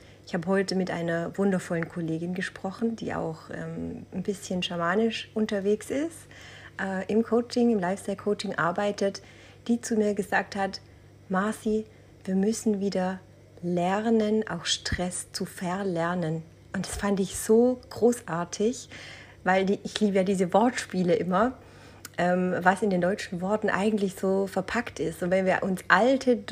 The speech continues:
altdeutsche Worte mal anschauen und die auseinandernehmen, dann sind da ganz tolle Botschaften drin. Und das Wort verlernen ist wirklich etwas, wo man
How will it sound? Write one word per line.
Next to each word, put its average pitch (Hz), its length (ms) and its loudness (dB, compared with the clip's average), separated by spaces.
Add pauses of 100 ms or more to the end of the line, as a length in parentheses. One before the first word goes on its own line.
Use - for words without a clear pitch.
(140)
altdeutsche 226 800 4
Worte 214 300 2
mal 190 120 2
anschauen 196 540 2
und 185 80 2
die 185 120 -2
auseinandernehmen, 185 840 -2 (380)
dann 180 180 0
sind 185 140 0
da 170 100 0
ganz 208 340 2
tolle 185 260 0
Botschaften 175 640 -4
drin. 160 280 -4 (460)
Und 185 60 -4
das 185 180 0
Wort 202 300 4
verlernen 196 1700 0 (340)
ist - 240 -2
wirklich 208 400 -2
etwas, 190 540 -2
wo 190 140 -2
man 180 360 0